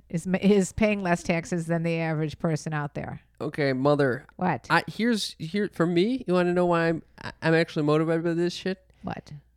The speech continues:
Speaker 2: I am not even, uh, yes, I'm concerned by all of the issues that most people are concerned by.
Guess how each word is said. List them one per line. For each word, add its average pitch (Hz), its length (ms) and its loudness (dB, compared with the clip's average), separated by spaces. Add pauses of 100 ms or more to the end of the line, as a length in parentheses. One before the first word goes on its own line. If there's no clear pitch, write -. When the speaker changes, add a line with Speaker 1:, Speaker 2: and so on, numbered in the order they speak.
(460)
Speaker 2:
I 196 180 -6
am 208 260 0
not 175 240 4
even, 180 320 -2
uh, 151 200 -4
yes, 147 360 -2
I'm 156 80 -2
concerned 139 440 -2
by 127 100 2
all 147 200 4
of 147 80 -4
the 135 100 0
issues 139 260 -2
that 120 100 0
most 127 200 0
people - 160 -6
are 117 60 -4
concerned 123 360 -4
by. 107 240 -8